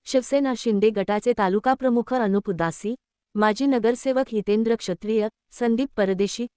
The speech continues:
कृषी उत्पन्न बाजार समितीचे संचालक सुरेश इंद्रजित आदीसह मान्यवर उपस्थित होते. सुरुवातीला प्रतिमा पूजन करण्यात आले. त्यानंतर मान्यवरांच्या हस्ते साप्ताहिक तळोदा वेद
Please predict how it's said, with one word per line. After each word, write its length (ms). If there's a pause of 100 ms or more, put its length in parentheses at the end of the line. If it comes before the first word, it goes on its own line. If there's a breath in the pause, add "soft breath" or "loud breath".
कृषी 280
उत्पन्न 420
बाजार 380
समितीचे 560
संचालक 480
सुरेश 380
इंद्रजित 440 (380)
आदीसह 440
मान्यवर 440
उपस्थित 500
होते. 340 (720)
सुरुवातीला 680
प्रतिमा 460
पूजन 380
करण्यात 400
आले. 300 (400)
त्यानंतर 440
मान्यवरांच्या 680
हस्ते 320
साप्ताहिक 560
तळोदा 320
वेद 220